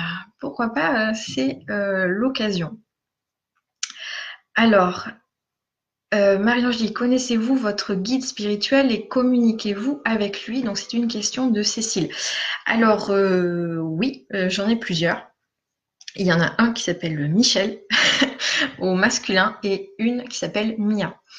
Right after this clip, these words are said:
Euh, je ne sais pas comment ça s'écrit, <laughs> mais elle me l'a prononcé, donc c'est Mia.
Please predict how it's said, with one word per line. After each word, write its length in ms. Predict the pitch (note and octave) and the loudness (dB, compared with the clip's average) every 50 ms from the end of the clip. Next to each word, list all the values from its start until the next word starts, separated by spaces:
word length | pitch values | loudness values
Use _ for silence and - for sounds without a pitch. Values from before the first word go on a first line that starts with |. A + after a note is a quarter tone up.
| - - - - - - - - - - _ _ _ _ - - | -14 -12 -10 -10 -12 -12 -14 -16 -20 -20 _ _ _ _ -6 -4
Euh, 220 | F3+ D#3+ D#3+ E3+ F3 | -4 -4 -4 -4 -2
je 120 | F3+ G3+ | 2 2
ne 60 | A#3 | 2
sais 100 | A3+ - | 4 4
pas 100 | F#3+ G3 | 2 2
comment 160 | F#3 F3+ F3 E3+ | 2 2 0 0
ça 120 | - D#3 | -2 -2
s'écrit, 380 | D#3 - - - D#3+ - - - _ | -4 -4 -4 -4 -4 -4 -6 -10 _
<laughs> 60 | _ | _
mais 120 | - A3+ C#4+ - - - - C#4+ C#4 - | 0 2 2 4 4 2 2 0 0 -2
elle 100 | A3 G#3+ | -2 -2
me 120 | G3+ G3 | 0 0
l'a 100 | F#3 G#3 | 0 -2
prononcé, 640 | G#3 - - - F#3 E3+ E3+ - - - - - _ - | -2 -4 -6 -6 -4 -4 -4 -6 -8 -10 -10 -10 _ -10
donc 200 | F#3 F3+ G#3 - | -8 -8 -8 -6
c'est 240 | - G#3 G#3 - - | -6 -6 -6 -6 -6
Mia. 320 | G3 F#3 F3 E3 E3 - | -4 -2 0 0 -2 -2